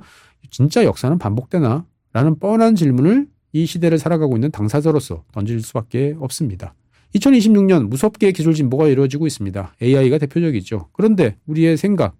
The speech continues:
우리의 인식, 제도, 능력 과연 따라갈 수 있을까요? 못 따라가고 있습니다. 그런 상황 속에서 어떤 큰일이 벌어졌을 때 도구는 좋아졌는데 그것을 활용할 수 있는, 제어할 수 있는 능력이 없는 사람들, 정말 겁나는 그런 상황이라는 거죠.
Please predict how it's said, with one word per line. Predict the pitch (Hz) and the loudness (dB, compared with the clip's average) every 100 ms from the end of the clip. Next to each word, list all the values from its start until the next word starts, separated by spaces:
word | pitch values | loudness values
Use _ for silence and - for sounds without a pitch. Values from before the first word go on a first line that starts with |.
| _ | _
우리의 | 135 147 151 165 | -2 2 2 2
인식, | 185 - 101 _ _ | 0 -2 -4 _ _
제도, | - 135 139 87 _ _ _ _ - | -2 0 0 -2 _ _ _ _ 0
능력 | 165 170 90 _ _ | 4 4 2 _ _
과연 | 107 139 | -6 -4
따라갈 | 175 175 | -2 -2
수 | 160 | -2
있을까요? | 117 - 98 131 - | -6 -10 -10 -12 -10
못 | - 135 | -8 -2
따라가고 | 208 185 165 185 | 0 0 0 -2
있습니다. | - 110 101 - _ _ _ _ | -4 -6 -8 -14 _ _ _ _
그런 | - 220 240 | 0 2 4
상황 | 220 226 | 4 2
속에서 | 214 233 190 | 2 2 2
어떤 | 127 127 160 | 0 0 -2
큰일이 | 156 208 214 196 | -2 -2 0 0
벌어졌을 | 120 123 110 101 | 0 -2 -2 -6
때 | - 101 - _ _ | -6 -8 -8 _ _
도구는 | 135 170 180 202 | 2 2 2 2
좋아졌는데 | 175 139 127 110 101 113 185 196 _ _ | 2 2 2 0 -2 -2 -2 -4 _ _
그것을 | 123 127 127 | -4 -2 -2
활용할 | 113 180 170 | -2 0 0
수 | 147 135 | 0 -2
있는, | 101 101 90 - _ | -4 -4 -6 -10 _
제어할 | - 131 156 160 | -2 2 2 0
수 | - 160 | -2 -2
있는 | 131 113 135 | 0 0 -2
능력이 | 123 120 113 | -2 -2 -2
없는 | 104 98 117 | -2 -4 -6
사람들, | 123 110 92 80 _ _ _ | -6 -6 -6 -14 _ _ _
정말 | 87 98 | -10 -8
겁나는 | - 123 135 90 - | -2 0 0 -2 -8
그런 | 101 135 | -6 -6
상황이라는 | 135 151 151 160 | -4 -4 -2 -4
거죠. | 185 107 - | -6 -10 -16